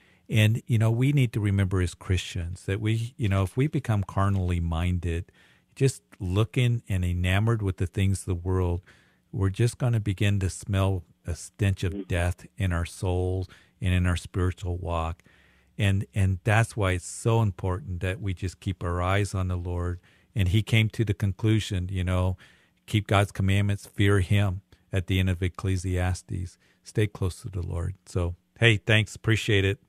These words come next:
Speaker 1: Chris.
Speaker 2: No, thank you so much. I very much appreciate it. God bless.
Speaker 1: You too. Hey, I wanna get to Tony before we end the show. Tony? Tony, are you there?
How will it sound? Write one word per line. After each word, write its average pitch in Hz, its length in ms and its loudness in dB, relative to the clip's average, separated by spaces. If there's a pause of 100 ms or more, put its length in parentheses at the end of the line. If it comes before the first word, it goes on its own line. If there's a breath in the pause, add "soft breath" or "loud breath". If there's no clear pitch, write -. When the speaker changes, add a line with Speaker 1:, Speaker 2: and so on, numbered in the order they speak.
(160)
Speaker 1:
Chris. 101 140 4
Speaker 2:
No, 131 120 8
thank 143 160 2
you - 140 -10
so 143 80 0
much. 123 180 2
I 107 60 4 (120)
very 113 140 4
much 113 220 -2
appreciate 101 340 2
it. 98 40 4
God 98 60 2
bless. 95 180 2 (920)
Speaker 1:
You 107 120 2
too. 95 280 2 (440 soft breath)
Hey, 117 140 6
I 117 40 6
wanna 117 180 6
get 107 180 2
to 107 80 0
Tony 113 380 4
before 107 380 0
we 98 180 4
end 104 200 4
the 101 80 2
show. 110 340 4
Tony? 113 560 2 (2000)
Tony, 120 300 8
are 113 80 8
you 107 120 6
there? 113 360 6